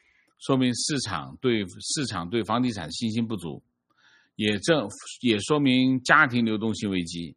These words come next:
啊。那么这些数据都增长很快，但是仍然不能够反映目前房贷市场的风险，风险状况。为什么这么说？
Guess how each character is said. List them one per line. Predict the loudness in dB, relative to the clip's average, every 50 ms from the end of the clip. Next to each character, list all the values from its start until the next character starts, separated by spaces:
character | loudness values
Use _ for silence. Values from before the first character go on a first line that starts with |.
| _ _
啊。 | -20 -20 -20 _ _ _ _ _ _ _ _ _ _ _ _ _ _ _ _
那 | -2 0
么 | 2 2 0
这 | 0 0 0
些 | 0 0 -2
数 | -2 -2 -4 -4
据 | -2 -2 0 0 0
都 | 0 -2 -2 -2
增 | 0 0 2 4
长 | 4 4 4
很 | 2 -2 -6
快， | -2 2 2 2 2 0 -6 _ _ _ _ _ _ _ _ _ _ _
但 | 6 6 6
是 | 6 4 2
仍 | 4 4 4 6
然 | 6 4 4 2
不 | 2 2
能 | 2 4 4
够 | 4 2
反 | 2 2 0 0 0 2
映 | 0 0 0 0 -4 _ _
目 | -2 0 0 2 0
前 | 0 0 0 0 0 -2 -2
房 | -2 -2 -2 0 2
贷 | 2 2 2
市 | 2 -2 -6
场 | -8 -8 -8 -8
的 | -8 -8
风 | -4 -2 -2 -2
险， | -2 -4 -8 -10 -14 _ _ _ _ _
风 | -4 -2 -2
险 | -2 -4 -6 -6
状 | -6 -6 -6
况。 | -6 -6 -8 -10 -10 -12 _ _ _ _ _ _ _ _ _ _ _ _ _ 2
为 | 4 4
什 | 4 4 2
么 | 0 0
这 | 2 2
么 | 2 0
说？ | 0 0 0 0 0 0 -2 -6